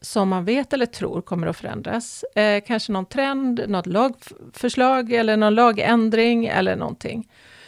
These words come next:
Eh, någonting som kommer att vara annorlunda än idag. Och så tar man sig, eh, och agerar sig in i den framtiden och utforskar då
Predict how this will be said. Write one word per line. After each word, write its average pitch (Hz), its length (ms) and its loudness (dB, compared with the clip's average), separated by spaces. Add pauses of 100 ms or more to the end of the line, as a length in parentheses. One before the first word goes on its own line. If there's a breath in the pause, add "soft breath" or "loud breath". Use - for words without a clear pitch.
(440 soft breath)
Eh, 190 480 2
någonting 220 420 4
som 185 200 -2
kommer 180 420 0
att 175 80 -2
vara 165 120 -2
annorlunda 180 720 0
än 170 180 -2
idag. 185 720 0
Och 208 180 -2
så 240 100 -4
tar 277 340 2
man 277 160 0
sig, 202 380 0 (680 soft breath)
eh, 190 320 4
och - 280 2
agerar 214 600 2
sig 196 220 -6
in 180 320 0
i 175 100 -4
den 165 240 -2
framtiden 220 840 -6 (120)
och - 380 -4
utforskar 175 720 -4
då 156 360 0